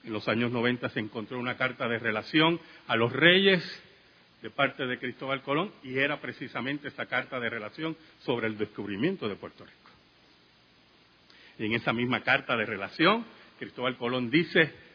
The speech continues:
que bordeó el norte de la isla. Así que ya se hundió Cabo Rojo, Guánica, con, con todos sus intentos. Colón bordeó el norte de Puerto Rico.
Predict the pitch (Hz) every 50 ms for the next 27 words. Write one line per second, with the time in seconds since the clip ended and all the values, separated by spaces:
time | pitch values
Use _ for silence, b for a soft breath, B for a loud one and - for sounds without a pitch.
0 | - - - 127 117 120 113 101 113 139 151 151 - - - 135 131 117 107 117
1 | 117 127 135 135 127 107 - - 95 98 95 82 73 73 - - - - - -
2 | - _ _ _ _ _ _ _ b b b b b b - 117 - - 156 147
3 | - 143 117 113 135 127 - - 131 113 107 113 117 107 - 107 98 95 98 98
4 | 117 131 156 175 190 170 165 170 135 123 123 131 151 165 170 170 165 156 - 151
5 | 127 117 - 131 107 - b b b b b b b b - 113 110 107 - 143
6 | 143 147 131 - 139 127 117 117 113 110 - 139 131 131 120 - - 123 - -
7 | - - - - - - - - _ _ _ _ _ _ _ b b b b b
8 | b b b b _ _ _ _ _ _ _ _ _ _ _ _ _ _ _ _
9 | _ _ _ _ _ _ _ _ _ - _ _ _ _ _ _ _ _ _ _
10 | _ _ _ 151 127 123 135 156 185 214 240 262 - - - - - - - _
11 | _ _ _ _ _ _ _ _ _ _ _ _ _ _ _ _ _ _ _ _
12 | _ _ _ _ _ _ _ _ _ _ _ _ _ _ _ _ _ _ _ _
13 | - 123 123 117 107 117 123 123 120 113 120 117 98 98 - 101 98 98 90 -
14 | 87 - - - - - - - - - -